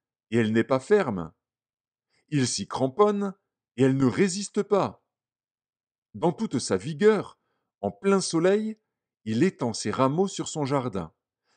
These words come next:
Il entrelace ses racines parmi les pierres, il pénètre jusque dans les murailles. L'arrache-t-on du lieu qu'il occupe ? Ce lieu le renie.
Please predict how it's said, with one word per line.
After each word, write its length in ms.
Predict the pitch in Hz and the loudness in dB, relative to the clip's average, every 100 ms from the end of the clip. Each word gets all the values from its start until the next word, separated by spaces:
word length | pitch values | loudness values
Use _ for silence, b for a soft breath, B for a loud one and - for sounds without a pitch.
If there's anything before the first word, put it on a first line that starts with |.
| _ | _
Il 220 | - 135 175 | -4 2 4
entrelace 600 | 214 - 185 175 208 - | 4 2 2 2 -2 -4
ses 200 | - 135 | -4 -2
racines 560 | 156 147 - 208 214 | -2 -4 -6 -6 -4
parmi 320 | - 127 123 | -2 -2 0
les 100 | 107 | -2
pierres, 560 | 101 - 156 208 - _ _ _ _ _ _ | -2 0 0 0 -8 _ _ _ _ _ _
il 200 | 127 131 | -4 -2
pénètre 600 | 131 208 185 123 - 98 | 0 0 2 0 -2 -6
jusque 480 | 92 - 226 - - | -4 -4 -4 -4 -4
dans 120 | 170 | 0
les 120 | 175 165 | 0 0
murailles. 520 | 156 107 90 82 80 _ _ _ _ _ _ _ _ _ _ | -2 -4 -6 -10 -16 _ _ _ _ _ _ _ _ _ _
L'arrache-t-on 720 | 98 98 92 - - - 170 | 0 2 0 -6 -10 -6 -4
du 160 | 117 92 | -4 -4
lieu 220 | 85 127 | -2 -2
qu'il 240 | 127 190 | -2 -8
occupe ? 400 | 95 - 226 220 - _ _ _ _ _ _ | -8 -4 -4 -4 -16 _ _ _ _ _ _
Ce 180 | - 110 | -8 -4
lieu 220 | 104 135 | 2 4
le 100 | 120 | 6
renie. 480 | 113 185 226 196 | 4 2 0 -2